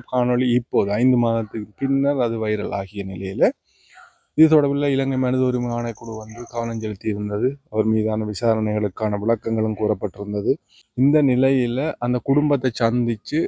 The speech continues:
அவர் ஒரு சமரச வீடியோ ஒன்றை பதிவு செய்கிற நோக்கத்தோடு தான் அவர் இள-, இளவால பகுதிக்கு வந்த நேரம் அங்கே குழுமி இருந்த இளைஞர்கள் சிலர் வந்து அவரோட ம-, அவரை மறைச்சு அவரோட முரண்பட்ட நிலையில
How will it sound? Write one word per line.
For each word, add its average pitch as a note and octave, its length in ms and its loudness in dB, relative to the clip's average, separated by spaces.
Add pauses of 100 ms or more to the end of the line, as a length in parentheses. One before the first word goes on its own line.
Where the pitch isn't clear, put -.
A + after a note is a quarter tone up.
(140)
அவர் A#2 200 -2
ஒரு A2 260 2
சமரச B2+ 560 2
வீடியோ A#2+ 600 2 (240)
ஒன்றை G#2+ 280 -4
பதிவு A#2+ 260 4
செய்கிற A2+ 320 0
நோக்கத்தோடு A2 760 0
தான் C#3+ 220 0 (420)
அவர் A2 140 -2
இள-, A2 340 2
இளவால A2 420 2
பகுதிக்கு A2+ 420 0
வந்த A#2 300 2
நேரம் G#2 360 -4 (440)
அங்கே C3+ 260 2
குழுமி C#3 360 2
இருந்த C3 340 2
இளைஞர்கள் A#2+ 560 2
சிலர் A2 300 -8
வந்து G#2+ 340 -8
அவரோட G#2+ 320 0 (600)
ம-, G#2 260 0
அவரை A2 320 4
மறைச்சு A#2 420 2
அவரோட A2+ 360 2
முரண்பட்ட A2+ 540 0
நிலையில G2 560 -6